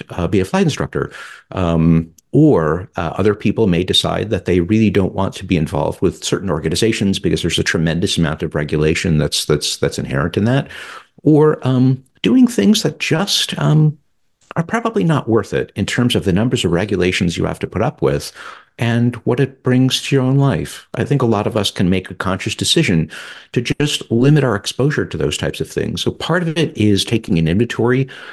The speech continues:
of what types of, I mean, with respect to regulation, there are other, um,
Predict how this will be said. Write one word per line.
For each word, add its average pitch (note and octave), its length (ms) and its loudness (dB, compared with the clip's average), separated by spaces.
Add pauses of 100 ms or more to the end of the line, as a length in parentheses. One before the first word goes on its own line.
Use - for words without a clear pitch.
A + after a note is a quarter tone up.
(180)
of E2 320 0 (120)
what - 220 -4
types A#2+ 340 -2
of, D2 260 0
I - 60 -2
mean, F2 160 2 (140)
with G#2 200 2
respect F#2+ 340 -4
to E2 80 -6
regulation, D#2 600 -2
there D#2+ 140 -2
are D2 140 -4
other, F2+ 420 0
um, D2+ 480 -4